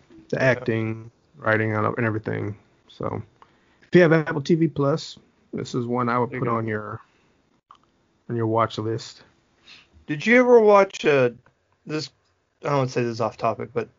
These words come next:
Speaker 2: I'll tell you where my, why my brain went there. Did you ever watch Alpha Dog? It's got Elijah, uh, not Elijah Wood.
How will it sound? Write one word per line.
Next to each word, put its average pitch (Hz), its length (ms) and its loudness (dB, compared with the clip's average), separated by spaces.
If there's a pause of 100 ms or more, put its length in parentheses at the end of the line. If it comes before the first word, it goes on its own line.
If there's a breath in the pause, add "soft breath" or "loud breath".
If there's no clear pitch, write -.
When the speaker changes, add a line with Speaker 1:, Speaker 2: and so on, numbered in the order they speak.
(720)
Speaker 2:
I'll 147 120 6
tell 147 140 6
you 139 80 8
where 131 120 4
my, 123 100 -6
why 135 220 4
my 120 120 0
brain 120 260 0
went 113 160 -6
there. 113 180 -6
Did 131 200 -6
you 180 80 6
ever 208 120 6
watch 160 260 6
Alpha 135 340 2
Dog? 160 400 2 (840)
It's - 100 -20
got 135 180 2
Elijah, 127 540 4 (160)
uh, 113 480 0 (1040)
not 120 100 -4
Elijah 107 340 -4
Wood. 104 180 -6